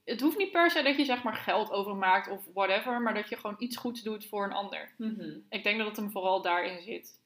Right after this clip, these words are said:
Speaker 2: Ja. En steun jij een goed doel?
Speaker 1: Nou ja, het, sowieso het ouderenfonds, eh, steun ik. Daarnaast,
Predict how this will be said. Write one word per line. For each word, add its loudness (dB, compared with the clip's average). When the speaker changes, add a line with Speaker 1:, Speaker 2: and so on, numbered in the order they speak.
Speaker 2:
Ja. -6
En -2
steun -2
jij 0
een -4
goed -8
doel? -8
Speaker 1:
Nou 12
ja, 12
het, 0
sowieso 0
het -4
ouderenfonds, 2
eh, -2
steun 0
ik. 0
Daarnaast, 0